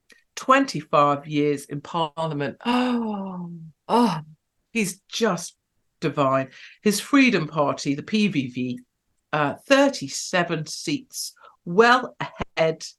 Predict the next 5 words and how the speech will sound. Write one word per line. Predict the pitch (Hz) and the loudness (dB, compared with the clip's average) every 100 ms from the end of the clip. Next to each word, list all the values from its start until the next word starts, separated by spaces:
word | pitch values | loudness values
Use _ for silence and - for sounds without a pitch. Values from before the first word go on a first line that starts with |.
| _ _ _ _ | _ _ _ _
of | 180 160 160 160 _ | 6 6 4 0 _
his, | - 165 143 139 - - - _ _ | 2 4 4 2 -8 -14 -18 _ _
uh, | 156 143 165 | 0 0 2
nearest | 202 240 180 143 - - | 6 8 8 2 -4 -4
rivals, | 147 131 127 135 127 - - | 0 0 -2 -8 -8 -10 -16